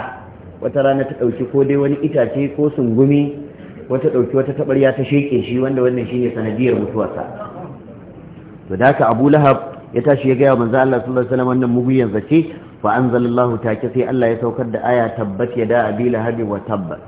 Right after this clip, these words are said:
Hannayen Abu Lahab guda biyu su ne tsinannu, su ne suka yi hasara suka taɓe, su ne suka yanke daga samun albarka.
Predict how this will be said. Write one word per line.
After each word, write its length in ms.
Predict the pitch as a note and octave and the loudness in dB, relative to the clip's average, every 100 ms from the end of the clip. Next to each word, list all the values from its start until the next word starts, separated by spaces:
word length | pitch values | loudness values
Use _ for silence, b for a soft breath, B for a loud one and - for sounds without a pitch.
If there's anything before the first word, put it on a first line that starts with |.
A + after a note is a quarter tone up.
| - - - - - - | -20 -20 -20 -20 -20 -6
Hannayen 560 | A#2 C3 B2+ A2+ B2 A2+ | -2 0 2 0 -2 -4
Abu 220 | A2 B2 | -4 -4
Lahab 240 | A#2+ A2+ G#2+ | -2 -4 -6
guda 260 | G2+ A#2+ A#2+ | -2 -2 0
biyu 300 | B2+ B2 A#2+ - - - | -2 -4 -6 -14 -20 -12
su 120 | B2 B2+ | -4 -2
ne 120 | A2 | -2
tsinannu, 560 | - A#2 A2 A#2+ C#3+ C#3+ - - - | -4 -4 -2 0 -2 -4 -12 -18 -8
su 100 | B2+ | -2
ne 140 | C3 - | -2 -4
suka 160 | - | -6
yi 60 | A#2 | -6
hasara 420 | G#2+ C3 C3+ A#2+ - | -6 -4 -4 -4 -6
suka 120 | A#2+ | -6
taɓe, 440 | A#2+ C#3+ C3+ C3+ - - - - | -4 -2 0 -2 -4 -12 -16 -6
su 160 | C#3 | -2
ne 180 | C#3 A#2+ | 0 0
suka 180 | C#3 C3 | -4 -4
yanke 640 | A2+ B2+ E3 F3 E3+ D#3 | 0 2 4 2 2 0
daga 240 | A#2+ G#2+ A2+ | 0 0 -2
samun 320 | B2+ B2 A#2+ A2+ | -2 -2 -2 -4
albarka. 800 | G2 F2+ G2 - D#2 D#3+ E3+ | -6 -4 -6 -6 -8 -8 -14